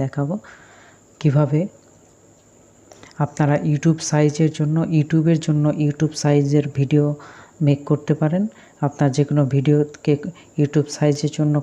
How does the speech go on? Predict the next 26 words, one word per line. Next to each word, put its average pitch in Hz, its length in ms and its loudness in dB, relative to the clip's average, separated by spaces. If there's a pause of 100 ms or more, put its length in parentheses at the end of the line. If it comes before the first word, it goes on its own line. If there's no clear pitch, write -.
কনভার্ট 143 400 0
করে 156 200 -2
নিতে 156 240 -2
পারেন। 180 220 -2 (400)
তো - 60 -6 (100)
কথা 143 220 0
না 147 120 0
বাড়িয়ে 147 320 0
শুরু 147 220 0
করছি 151 220 -4 (100)
ভিডিওটি। 151 380 0 (440)
আমরা 143 180 2 (140)
YouTube 143 360 -4
সাইজের 147 420 2
জন্য 165 160 -2 (140)
ভিডিও 147 260 2 (580)
তৈরি 147 280 2
করতে - 260 -4 (400)
ব্যবহার 143 380 2
করব 143 140 0 (140)
যে 151 80 2 (100)
অ্যাপসটি, 143 340 -4 (100)
সেটি 151 220 -4
হচ্ছে 139 180 -4 (160)
InShot। 143 280 -4 (120)
আপনার 139 220 -2